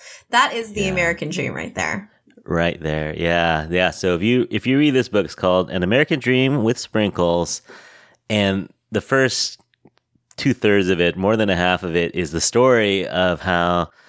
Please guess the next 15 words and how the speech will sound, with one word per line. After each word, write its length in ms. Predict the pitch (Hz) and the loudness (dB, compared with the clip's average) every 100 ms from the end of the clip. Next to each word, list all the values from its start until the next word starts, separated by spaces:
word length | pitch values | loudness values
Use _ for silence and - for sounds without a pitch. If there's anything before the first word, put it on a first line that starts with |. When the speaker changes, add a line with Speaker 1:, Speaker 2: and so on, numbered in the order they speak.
| _ _ | _ _
Speaker 2:
uh, 140 | 87 82 | -4 -4
Chong 300 | - 101 95 | 0 0 2
Li 200 | 98 87 | 2 0
gets 320 | 98 90 - - | -2 -2 -6 -4
out 320 | 90 110 139 | 0 2 4
of 200 | 123 98 | 4 2
Cambodia. 340 | - 95 98 98 | 0 0 0 0
So 120 | 107 | -2
she 240 | - 165 | 0 2
was, 100 | 160 | 4
like, 140 | 110 85 | 2 0
nine, 520 | 80 82 92 104 110 | -2 0 2 0 0
ten 240 | 110 104 | -2 0
years 260 | 104 101 87 | 0 0 0
old. 500 | 92 92 104 113 | 2 2 2 -2